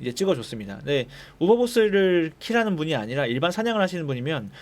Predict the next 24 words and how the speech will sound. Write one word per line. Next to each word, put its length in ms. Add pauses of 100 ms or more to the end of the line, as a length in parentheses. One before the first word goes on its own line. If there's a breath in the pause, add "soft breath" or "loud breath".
(140)
고유적 400
치명타 320
피해 220
배율이 260
더 160
좋은 420
효율을 240
발휘합니다. 640
충전 380
숙련에, 680
어, 180
권능당 360
피해, 440 (220)
그다음에 260
감전 300
최대 200
효과 200
증가, 540
마나 280
최대치 340
증가가 640
감전 280
효과에 240
적용 500